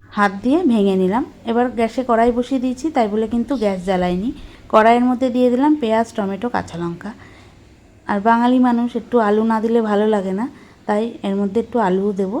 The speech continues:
আর দিয়ে দিলাম এক চামচ আদা বাটা, রসুন বাটা দিচ্ছি না, আদা বাটা দেবো। আর দিয়ে দিলাম স্বাদ অনুযায়ী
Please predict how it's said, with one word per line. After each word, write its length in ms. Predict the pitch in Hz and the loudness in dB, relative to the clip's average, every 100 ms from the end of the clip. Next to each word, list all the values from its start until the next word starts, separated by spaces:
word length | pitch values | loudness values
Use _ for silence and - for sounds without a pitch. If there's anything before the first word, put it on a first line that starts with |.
| 370 | -6
আর 80 | 202 185 | -6 -2
দিয়ে 120 | 208 | 0
দিলাম 180 | 196 226 262 | 0 0 0
এক 80 | 185 - | -2 -4
চামচ 260 | 220 247 302 - | -2 -2 -2 -2
আদা 180 | 233 208 | 0 2
বাটা, 320 | 208 180 180 175 - - - - | 0 -2 -6 -14 -14 -20 -20 -6
রসুন 300 | 214 214 285 277 | -4 0 2 4
বাটা 180 | 240 214 196 | 4 0 -6
দিচ্ছি 280 | 185 - 214 | -10 -8 -4
না, 60 | 294 370 - | -4 -6 -8
আদা 160 | 180 180 | -6 -4
বাটা 260 | 190 190 190 180 | -4 -6 -6 -6
দেবো। 180 | 180 277 - - - - - | -6 -6 -10 -20 -20 -12 -8
আর 80 | 175 | -6
দিয়ে 180 | 196 202 | -2 -2
দিলাম 200 | 208 240 359 - | -2 -4 -4 -6
স্বাদ 240 | 220 180 185 | -4 -4 -4
অনুযায়ী 380 | 185 185 214 | -4 -4 -6